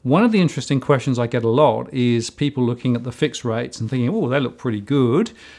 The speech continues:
relative to the variable rate, which may go up, may go down later." But there are some tricks, aren't there, and things you've got to be aware of if you actually are looking at the fixed rates.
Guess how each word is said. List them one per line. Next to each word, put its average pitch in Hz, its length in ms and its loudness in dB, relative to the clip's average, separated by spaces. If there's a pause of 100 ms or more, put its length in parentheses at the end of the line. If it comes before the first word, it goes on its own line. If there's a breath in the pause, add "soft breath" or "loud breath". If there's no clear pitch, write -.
(160 loud breath)
relative 131 500 0
to 135 140 -2
the 113 120 -2
variable 113 420 0
rate, 120 260 -2
which 123 200 -10
may 113 180 -2
go 107 160 -4
up, 123 140 -6
may 113 180 -4
go 107 120 -6
down 107 260 -6
later." 113 480 -8 (300 loud breath)
But 165 120 0
there 165 140 6
are 208 140 2
some 190 320 -4 (160)
tricks, - 500 -6
aren't 147 220 4
there, 120 160 -2
and 120 200 -4
things 156 360 0
you've 139 80 -4
got 147 60 2
to 131 40 0
be 123 100 0
aware 127 380 2
of 113 140 0
if 120 160 -6
you 123 100 0
actually 127 460 -2
are 123 120 0
looking 127 440 2
at 120 80 -6
the 131 80 -8
fixed - 260 -8
rates. - 340 -12